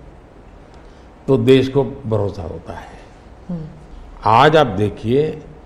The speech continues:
Speaker 1: कि हम जो बात कहते हैं, उस पर लोगों का भरोसा है। तीन सौ सत्तर हटाऊंगा,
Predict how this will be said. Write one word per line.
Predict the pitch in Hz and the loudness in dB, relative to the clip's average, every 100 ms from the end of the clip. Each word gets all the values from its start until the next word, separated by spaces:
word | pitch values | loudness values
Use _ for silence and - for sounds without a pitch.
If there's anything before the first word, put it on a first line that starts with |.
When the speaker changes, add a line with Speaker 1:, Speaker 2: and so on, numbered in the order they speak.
| - - - - - | -20 -20 -20 -16 -4
Speaker 1:
कि | 131 | -2
हम | 92 117 143 104 | 0 -2 -2 -2
जो | 101 127 | 0 0
बात | 101 104 117 - | 0 -4 -6 -6
कहते | 110 87 107 135 | -8 -6 -4 -2
हैं, | 131 147 170 220 - - - - - - - 131 | 0 0 -2 -4 -12 -20 -20 -20 -20 -20 -10 -8
उस | 117 - 160 | -8 -2 2
पर | 151 | 4
लोगों | 123 120 113 117 | 6 4 4 2
का | 147 | 0
भरोसा | 110 78 95 107 110 - | 0 -2 -2 0 -2 -6
है। | - - - - - - - - - - - - - - - - - | -14 -14 -20 -20 -20 -20 -20 -20 -20 -20 -20 -20 -20 -20 -20 -20 -6
तीन | - 147 | 0 2
सौ | 156 - 196 202 | 0 2 4 4
सत्तर | 208 147 151 - 190 175 - | 2 0 0 -2 -2 -2 0
हटाऊंगा, | 117 147 156 170 123 160 156 - | -2 0 0 2 4 6 4 0